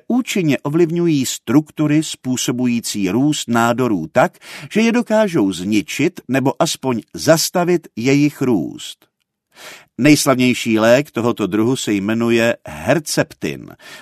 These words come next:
a byl schválen ke klinickému použití ve Spojených státech v roce devatenáct set devadesát devět, v Evropské unii v roce dva tisíce šest. Pokusím se po laicku vysvětlit, jak Herceptin funguje,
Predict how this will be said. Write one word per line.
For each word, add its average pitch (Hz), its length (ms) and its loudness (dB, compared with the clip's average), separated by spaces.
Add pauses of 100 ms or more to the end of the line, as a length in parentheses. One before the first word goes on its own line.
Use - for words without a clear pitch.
a - 80 2
byl 151 140 4
schválen 175 640 2
ke 151 180 -2
klinickému 135 760 -2
použití 139 640 -2
ve 123 100 0
Spojených 113 540 -2
státech 123 520 2
v 113 40 -6
roce 110 260 -4
devatenáct 117 540 -2
set - 140 -4
devadesát 92 680 -4
devět, 123 480 -2 (520)
v - 100 -10
Evropské 135 560 2
unii 151 400 2
v 143 40 0
roce 123 260 -2
dva 95 160 0
tisíce 120 540 -6
šest. - 560 -8 (1000)
Pokusím 208 420 -2
se 196 140 2
po 175 160 0
laicku 180 420 2
vysvětlit, 113 840 0
jak 123 280 2 (240)
Herceptin 117 760 -2
funguje, 98 640 0